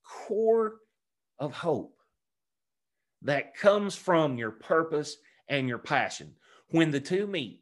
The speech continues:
again, when the two meet, that's where your hope is. And I hope that that's something that you will internalize and take with you through this Christmas season and into the beginning of the year.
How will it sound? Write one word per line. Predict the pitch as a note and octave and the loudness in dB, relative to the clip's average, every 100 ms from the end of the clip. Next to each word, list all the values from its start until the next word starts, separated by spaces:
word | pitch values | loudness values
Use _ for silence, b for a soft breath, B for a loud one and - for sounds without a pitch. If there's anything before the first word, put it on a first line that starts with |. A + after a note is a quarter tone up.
| _ | _
again, | A#2 A#2+ E3+ A#2+ F2+ | -16 -8 -6 -6 -8
when | A2 G2 | -12 -10
the | F2+ | -12
two | - - D#3 | -12 -4 -4
meet, | C#3+ C#3 F#2 _ _ _ _ _ _ _ _ _ _ _ _ | -4 -8 -10 _ _ _ _ _ _ _ _ _ _ _ _
that's | - C3+ C#3 - - | 0 2 2 -4 -8
where | B2+ | -6
your | A#2+ A2 G#2+ | -6 -8 -6
hope | A2+ F#2 | -6 -8
is. | F2+ B1+ - _ _ _ _ _ _ - | -12 -18 -20 _ _ _ _ _ _ -6
And | C#3 | -2
I | C#3+ | -2
hope | C3 C3 F#3+ F#3 - | -2 -4 -4 -6 -8
that | C3+ | -6
that's | D#3 D3+ - | -2 -2 -4
something | - D#3+ D#3 D3+ C3+ | 0 0 0 -8 -6
that | B2 B2 - | -2 -2 -4
you | B2 C#3 | -8 -6
will | C#3+ C3 B2 A2+ - | -2 -2 -2 -4 -6
internalize | C#3+ B2+ - C#3+ C#3+ A2 F2+ E2 - B B B | -8 -10 -8 -6 -4 -6 -8 -12 -20 B B B
and | B2+ | -6
take | - E3+ E3+ | 0 0 0
with | D3+ E3 E3 | -2 -2 -2
you | B2+ | -4
through | - C#3 | -4 -4
this | A#2+ - | -4 -8
Christmas | - C3+ B2 A2 | -6 -6 -6 -12
season | - D#3 C3+ G#2 F2 b b b | -8 -8 -8 -12 -14 b b b
and | - C3+ | -6 -6
into | - E3+ F#3 E3+ D#3+ | -4 -6 -6 -6 -6
the | C3 | -6
beginning | A2 A2+ A#2 D#3 D#3 C#3+ | -6 -10 -8 -8 -6 -8
of | A2 | -8
the | A2 | -8
year. | A#2+ D#3+ A#2 | -6 -4 -6